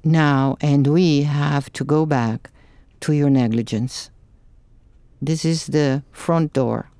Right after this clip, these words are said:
or the back door, saying that in the back door you have a weakness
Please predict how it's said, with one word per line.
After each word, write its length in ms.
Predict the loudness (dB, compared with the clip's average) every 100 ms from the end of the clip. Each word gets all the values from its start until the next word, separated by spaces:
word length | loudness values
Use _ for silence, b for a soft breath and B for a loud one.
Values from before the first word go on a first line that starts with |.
| -20 -16 -4
or 220 | 0 0
the 120 | 0
back 280 | 0 -2 -2 -4
door, 320 | -4 -4 -8 b b b b _ _ _ _ -18
saying 500 | -6 -2 0 -2 -2
that 320 | -4 -6 -12 _
in 220 | -6 -2 -2
the 60 |
back 280 | 0 -2 -2 -2
door 300 | 0 0 -2
you 200 | -2 -2
have 220 | -2 0
a 100 | -2
weakness 680 | 0 -2 -2 -2 -2 -6